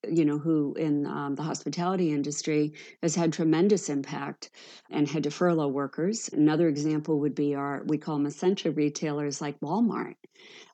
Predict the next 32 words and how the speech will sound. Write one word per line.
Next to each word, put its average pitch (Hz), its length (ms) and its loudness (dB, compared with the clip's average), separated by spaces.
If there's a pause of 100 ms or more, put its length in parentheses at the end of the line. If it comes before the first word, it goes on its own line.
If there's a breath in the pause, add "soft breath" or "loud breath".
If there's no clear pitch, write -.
who 160 140 6
have 156 200 0
been 143 160 2
public 156 400 -2
about 143 300 -4
needing 143 260 0
to 143 100 -2
hire 147 360 -2
over 139 160 -6
five 143 280 -4
hundred 147 280 -4
thousand 143 400 -2
people, 147 400 -2
and 139 160 0
they 143 80 -4
have 143 180 -6
exceeded 180 460 0
that - 200 -6
goal. 131 400 -8 (540 loud breath)
And 165 240 6
so 180 200 2
you 180 200 6
can 185 220 4
imagine 160 640 6
if 151 180 0
you're 165 220 4
in 156 140 6
a 143 40 2
city 165 360 6
like 143 260 0
Las 143 240 0
Vegas - 680 0